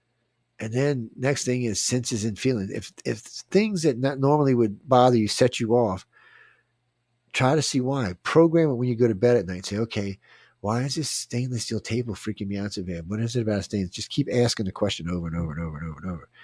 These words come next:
And, uh, it's gonna be in your brain. It'll pop out. Probably not gonna like what you see, but it, it, it'll probably pop out.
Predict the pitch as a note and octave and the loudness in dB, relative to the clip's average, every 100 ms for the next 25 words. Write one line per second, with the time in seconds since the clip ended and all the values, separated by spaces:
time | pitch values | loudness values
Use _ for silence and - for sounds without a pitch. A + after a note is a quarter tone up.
0 | - - _ _ - A#2 G#2 G2 E2+ - | -20 -20 _ _ -4 -2 0 -2 -4 -6
1 | - A2 G#2+ G2 F2 G2 A2 F#2+ E2 - | -2 0 0 0 -2 -2 0 -2 -6 -6
2 | - F2 F#2+ F#2+ B1+ _ _ _ - - | -4 -2 -2 -2 -4 _ _ _ -20 -20
3 | - - F#3+ E3 B2 A#2 A#2 A2 G2 - | -10 8 10 10 8 6 4 4 0 0
4 | - D#3+ C#3 G#2 G#2 F2+ E2 G#2 - G2+ | 6 10 10 8 2 -2 -2 -4 -4 -6
5 | F2+ G#2+ G#2 - D#2+ F2+ F#2+ D2 | -2 0 0 0 -4 -2 -4 -6